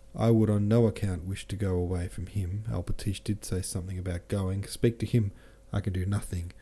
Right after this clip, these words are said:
nothing, and don't want to." "I've spoken to him. He hopes he,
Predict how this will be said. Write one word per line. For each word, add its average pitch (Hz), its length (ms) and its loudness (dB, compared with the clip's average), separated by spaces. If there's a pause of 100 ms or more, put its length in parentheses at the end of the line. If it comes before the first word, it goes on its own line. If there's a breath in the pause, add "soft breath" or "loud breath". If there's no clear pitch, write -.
(260 soft breath)
nothing, 98 400 0
and 87 140 -6
don't 110 200 2
want 95 240 -4
to." 92 180 -6 (2000 loud breath)
"I've 107 160 2
spoken 113 440 6
to - 60 -8
him. 104 260 -6 (380 loud breath)
He - 140 -2
hopes - 420 2
he, 220 520 0